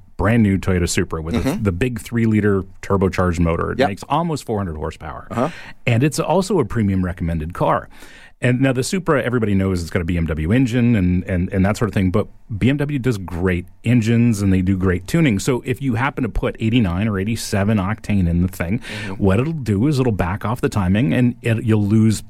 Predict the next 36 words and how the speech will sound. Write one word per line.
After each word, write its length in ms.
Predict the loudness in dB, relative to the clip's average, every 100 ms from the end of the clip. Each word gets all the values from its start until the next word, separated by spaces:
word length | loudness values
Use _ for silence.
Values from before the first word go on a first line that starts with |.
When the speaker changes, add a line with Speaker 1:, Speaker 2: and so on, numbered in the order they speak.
| -14
Speaker 1:
I 80 | -10
don't 100 | -6
know, 80 | -6
five 400 | -4 -2 -2 -2
horsepower 580 | 0 0 -2 -6 -4
maybe, 380 | -4 -2 0 -2 -4 -14 -18 -10 0
and 140 | 2
it'll 160 | 2 0
still 320 | -2 0 2
run 380 | 2 2 2 2
perfectly 580 | 0 0 0 0 0 0
fine. 380 | 0 -4 -4 -14 -8
Speaker 2:
Exactly. 500 | -6 0 2 2 -2
It 80 | -4
has 200 | -2 -4
a 40 | -4
thing 220 | -4 -2
in 100 | -2
the 100 | 0
engine 260 | -2 -2 -6
called 260 | -2 -2 0
a 80 | 0
knock 300 | 0 -2 -6
sensor, 560 | -6 -6 -6 -12 -12 -4
and 180 | 0 2
Speaker 1:
Mm-hmm. 120 | 0
Speaker 2:
it's 160 | -2 -2
looking 260 | -2 -2
for 120 | -6 -2
that 220 | -2 -2
pre-detonation, 760 | -6 -2 -2 -2 -6 -6 -8 -12
which 160 | -8
is 120 | -6
what 260 | -2 -2 -2
that 200 | -4 -4
knock 320 | -2 -4 -4